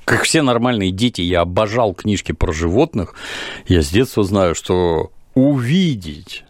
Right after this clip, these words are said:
снежного барса, это леопард, на всякий случай, северная разновидность, увидеть просто — это очень большая редкость. Они — это ж кошка, все видит, все слышит, отлично прячется, и к людям они вообще никогда не подходят.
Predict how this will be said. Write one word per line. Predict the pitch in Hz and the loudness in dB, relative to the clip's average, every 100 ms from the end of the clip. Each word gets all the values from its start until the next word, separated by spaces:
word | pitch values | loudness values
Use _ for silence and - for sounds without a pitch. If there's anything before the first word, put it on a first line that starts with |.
| - | -14
снежного | - - 107 82 80 78 | -4 2 2 2 2 2
барса, | 78 120 165 - | 2 0 0 -4
это | 71 80 | -4 -2
леопард, | 80 82 - 76 - | 0 0 0 -2 -2
на | - | -6
всякий | 92 - - 87 | -2 -4 -2 -2
случай, | 92 82 80 90 | -2 -2 0 0
северная | - 85 78 80 87 85 | 2 2 2 2 2 2
разновидность, | 85 90 95 90 87 87 - - - - - - - - | 2 2 0 0 -2 -6 -8 -16 -20 -20 -20 -20 -6 2
увидеть | 135 143 127 160 156 104 80 - | 2 2 2 0 2 0 -4 -2
просто — | 113 107 87 - | 0 2 0 -6
это | 82 - | -6 0
очень | 90 95 110 92 _ - - | 0 2 2 0 _ -14 -2
большая | 87 85 - 85 85 | 0 2 2 2 2
редкость. | 85 78 - - - - | 0 -2 -8 -10 -12 -6
Они — | 80 82 90 92 85 85 | 0 2 4 2 2 0
это | 82 | -4
ж | - | -4
кошка, | - 143 - - - - - - - | 0 0 -2 -10 -10 -10 -8 -10 -8
все | - 101 | 0 4
видит, | 104 113 87 | 4 2 0
все | - - | -4 -2
слышит, | 82 104 107 - 73 | 0 2 2 0 -2
отлично | 82 95 90 - | -2 0 0 0
прячется, | 82 98 101 - - - | 0 2 2 0 -2 -2
и | 87 85 82 78 | 0 0 0 0
к | - | 2
людям | 113 120 92 | 2 4 2
они | 92 | 2
вообще | 92 101 - 82 | 2 2 0 -4
никогда | 73 76 82 82 | -4 -4 -4 -4
не | 82 | -4
подходят. | 85 92 - 87 87 95 - | -2 -4 -2 -2 0 -2 -6